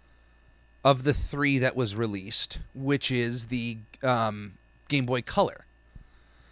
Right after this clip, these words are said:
The Game Boy Color version of Nicktoons Racing is, is by far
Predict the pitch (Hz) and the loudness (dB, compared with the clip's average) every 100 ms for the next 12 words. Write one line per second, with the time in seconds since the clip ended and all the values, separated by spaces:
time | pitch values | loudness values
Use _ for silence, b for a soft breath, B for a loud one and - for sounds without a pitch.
0 | b b b - 143 123 - 185 247 254 | b b b -2 -2 -2 4 4 6 6
1 | 240 - - 170 156 139 101 120 131 110 | 6 6 2 4 6 4 2 0 2 0
2 | 113 113 101 110 120 120 - 127 117 107 | -4 -8 -8 -8 -6 -8 -6 -6 -4 -4
3 | 107 104 - 113 107 - 113 113 104 - | -4 -4 -4 -4 -8 -8 -6 -4 -6 -8
4 | - 117 113 107 101 _ 123 120 110 - | -10 -8 -6 -8 -12 _ 2 2 0 -8
5 | - 143 143 165 180 | 2 4 6 6 4